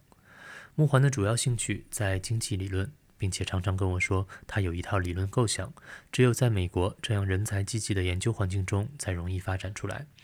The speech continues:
所以他在哈佛访问的最后一年必须抓紧时机，加倍努力。我不知道他选修了几门课，但他在闲谈中透露，这一学年他主要是跟两位教授做研究，一位是哈佛的里昂迪夫，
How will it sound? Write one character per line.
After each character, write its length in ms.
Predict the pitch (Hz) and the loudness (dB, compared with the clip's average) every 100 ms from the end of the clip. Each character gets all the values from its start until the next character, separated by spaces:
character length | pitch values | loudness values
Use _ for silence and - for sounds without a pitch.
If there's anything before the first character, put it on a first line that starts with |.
| - - - - | -18 -18 -18 -6
所 180 | - 127 | 2 4
以 240 | 120 - | 4 -2
他 100 | - | 0
在 160 | 123 120 | 2 2
哈 140 | 117 | 2
佛 160 | 123 110 | 2 0
访 180 | - 92 | 2 0
问 100 | 107 | 0
的 80 | 107 | 0
最 160 | - | 2
后 160 | 104 98 | 2 2
一 80 | 98 | 0
年 280 | 90 92 151 | 0 -2 -6
必 100 | - | -6
须 220 | - 92 | -4 -2
抓 180 | 90 101 | 0 0
紧 160 | 95 87 | 0 -2
时 160 | - | -2
机， 240 | 92 104 117 - - | -2 -2 -4 -8 -18
加 140 | - 120 | -2 0
倍 160 | 117 | 0
努 140 | 95 90 | 0 0
力。 180 | 92 - _ - - - - - - | -2 -6 _ -20 -20 -20 -18 -18 -4
我 100 | - | 4
不 80 | 123 | 4
知 140 | 147 165 | 6 6
道 160 | 151 | 6
他 120 | 143 | 6
选 200 | 143 104 | 4 2
修 120 | 98 123 | 2 4
了 120 | 113 | 2
几 160 | - | 0
门 120 | 85 87 | -6 -6
课， 240 | - 113 - _ _ - | -4 -4 -6 _ _ 0
但 160 | 139 | 2
他 100 | 135 | 2
在 140 | 135 120 | 2 2
闲 180 | 107 | 0
谈 160 | 101 98 | 0 0
中 180 | 107 113 | 0 0
透 160 | 107 | 2
露， 220 | 104 101 98 - - | 2 0 -2 -10 -6
这 160 | - 110 | 0 2
一 80 | |
学 180 | 104 101 | 2 0
年 280 | 92 92 127 - | 0 0 -2 -6
他 100 | 104 | -6
主 160 | - | -2
要 160 | 92 98 | 0 0
是 100 | - | -2
跟 200 | - 104 | 0 0
两 160 | 92 85 | 0 -2
位 80 | |
教 120 | 95 98 | 0 0
授 160 | - 90 | 0 0
做 160 | 92 | 0
研 180 | 90 87 | -2 -2
究， 240 | - 95 - - - - - | 0 -2 -4 -14 -20 -20 -2
一 100 | 101 | 2
位 220 | 110 110 | 4 4
是 180 | - 110 | 2 2
哈 220 | 98 110 | 2 0
佛 160 | - 95 | 0 -2
的 260 | 98 107 220 | -2 -4 -6
里 120 | 113 | -2
昂 180 | 92 95 | 0 0
迪 100 | 92 | -2
夫， 320 | 90 113 127 | -2 2 0